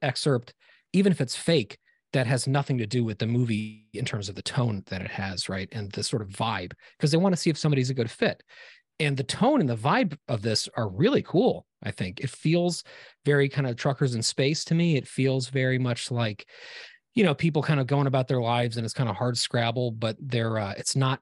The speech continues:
heightened kind of prosody, you know? Uh,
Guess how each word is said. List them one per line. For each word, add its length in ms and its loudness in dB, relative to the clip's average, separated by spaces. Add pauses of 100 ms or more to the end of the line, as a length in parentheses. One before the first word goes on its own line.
(140)
heightened 560 -2 (120)
kind 180 -2
of 180 -6
prosody, 760 0 (280)
you 140 0
know? 280 2
Uh, 420 -2